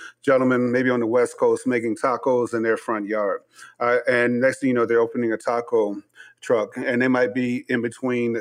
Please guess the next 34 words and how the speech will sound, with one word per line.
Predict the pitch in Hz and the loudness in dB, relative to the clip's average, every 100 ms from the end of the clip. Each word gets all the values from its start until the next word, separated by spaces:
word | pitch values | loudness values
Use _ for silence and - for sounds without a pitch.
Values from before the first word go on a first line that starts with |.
| - | -4
you | 120 | -2
know, | 110 101 | 0 -2
one | 104 123 127 | -4 -2 0
neighborhood. | 123 117 123 123 | 0 0 0 0
It | |
could | 117 113 | -2 -8
be | 117 | -8
Crips | 107 - 123 - | -4 -2 -2 -4
or | |
Bloods. | 98 113 120 - - - - | -4 0 0 -2 -14 -20 0
Doesn't | 147 147 139 | 2 4 4
really | 131 120 | 2 2
matter | 120 127 123 | 2 2 2
to | 117 120 | 0 -4
me | 113 131 | 0 0
in, | 123 117 | 0 -2
in, | 120 117 | -4 -2
in | 120 113 | -2 0
that | 127 131 | -2 -2
sense, | - 117 - _ - - - | -4 -4 -6 _ -20 -20 -2
but | 139 147 | 0 2
they | 143 | 2
are | 139 | 4
really | 151 175 | 4 4
representing | 156 156 147 147 139 | 2 2 0 2 2
the | 127 | 0
culture | - 139 143 147 | 0 -2 0 2
and | 123 123 | 2 2
understanding | 131 131 - 135 127 127 120 | 0 -2 -2 -2 0 -2 -2
they're | 117 110 | 0 -2
speaking | - 139 139 127 | -2 -6 -4 -6
through | - 135 175 | -4 -4 -4
to | - 135 | -6 -8
people | - 135 - 113 107 | -2 -4 0 0 0